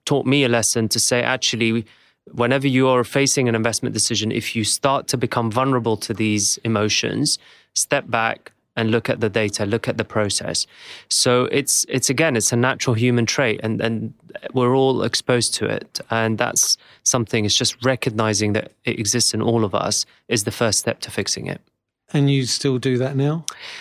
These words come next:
Speaker 1: I
Speaker 2: You have to fight that empire?
Speaker 1: I have to fight it, of course, yeah.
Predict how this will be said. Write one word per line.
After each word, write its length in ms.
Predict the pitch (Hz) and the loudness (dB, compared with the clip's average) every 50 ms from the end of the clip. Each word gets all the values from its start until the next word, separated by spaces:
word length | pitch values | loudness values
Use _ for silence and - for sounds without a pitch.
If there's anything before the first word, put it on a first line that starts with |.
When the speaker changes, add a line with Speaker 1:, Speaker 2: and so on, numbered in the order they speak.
| - - - | -16 -10 -4
Speaker 1:
I 80 | - - | -2 -2
Speaker 2:
You 120 | 127 139 | 0 2
have 180 | - 147 143 - | 0 0 0 -2
to 80 | - | -4
fight 280 | - - 165 147 139 143 | -4 0 0 0 0 0
that 140 | 143 143 139 | 0 2 2
empire? 260 | 147 147 143 - 139 131 135 | 2 2 2 2 2 0 2
Speaker 1:
I 20 | |
have 220 | 123 135 143 139 - | 2 0 0 0 0
to 80 | - | -2
fight 340 | - - 151 147 151 151 - | 0 0 2 2 2 0 0
it, 180 | 131 - - _ _ _ _ - | -2 -2 -4 _ _ _ _ -8
of 120 | - - - | -6 -4 0
course, 400 | - 151 151 139 120 110 - 117 | 2 2 2 2 0 -2 -4 -2
yeah. 320 | 120 127 123 127 139 143 | -2 0 2 2 2 0